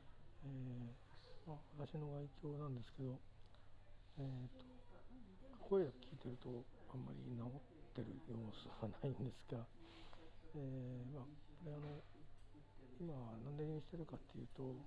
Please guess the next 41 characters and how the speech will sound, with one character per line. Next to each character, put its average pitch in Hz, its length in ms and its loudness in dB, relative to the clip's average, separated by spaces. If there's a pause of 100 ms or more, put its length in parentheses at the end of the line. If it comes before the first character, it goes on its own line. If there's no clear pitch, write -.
(320)
え 127 540 0
ー、 - 320 -8
出 - 160 0 (120)
血 170 200 2
の 165 120 4
リ 170 120 2
ス - 200 -8
ク - 80 2
を 120 240 2 (580)
集 131 220 0
中 131 220 2
的 127 240 0
に 131 80 2
見 131 140 2
て 139 100 -2
も 131 120 4
ら 123 60 4
う 117 100 2
た 123 180 -2
め 135 60 2
に 151 280 4 (180)
病 113 160 0
院 123 360 4
に 151 140 4
い 117 40 2
る 110 160 0
と。 - 60 -8 (840)
で、 143 560 2 (600)
来 143 580 0
週、 147 640 0
一 113 60 2
週 - 260 2
間 156 200 2
半、 143 260 4 (720)
え 120 260 2
ー、 - 40 -2
し - 80 -4
て 151 100 6
で 120 120 2
す - 140 -8
ね、 135 200 2